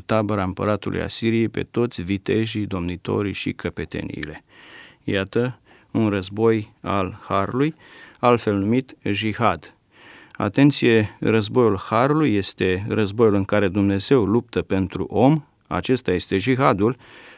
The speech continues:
nu războiul în care omul luptă pentru Dumnezeu. Însă,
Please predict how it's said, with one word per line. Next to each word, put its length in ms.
nu 600
războiul 460
în 120
care 420
omul 340
luptă 260
pentru 320
Dumnezeu. 540
Însă, 760